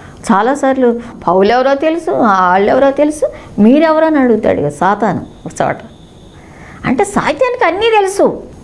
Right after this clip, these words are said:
అన్నీ తెలుసు, నువ్వేం చేస్తున్నావు, నువ్వు ఎలా ఉన్నావో వాడికి తెలుసు. ఎప్పుడైతే దేవుని యొక్క శక్తి మనలో ఉండదో, దేవుని యొక్క ప్రభావం మనలో ఉండదో,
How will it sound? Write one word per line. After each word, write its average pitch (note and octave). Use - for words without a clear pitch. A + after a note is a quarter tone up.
అన్నీ D4+
తెలుసు, F#4
నువ్వేం B3+
చేస్తున్నావు, C#4+
నువ్వు B3+
ఎలా B3+
ఉన్నావో B3
వాడికి A3+
తెలుసు. E4
ఎప్పుడైతే G#4
దేవుని E4
యొక్క F#4
శక్తి D#4+
మనలో D4+
ఉండదో, C#4
దేవుని D4+
యొక్క E4
ప్రభావం D4+
మనలో C4
ఉండదో, A#3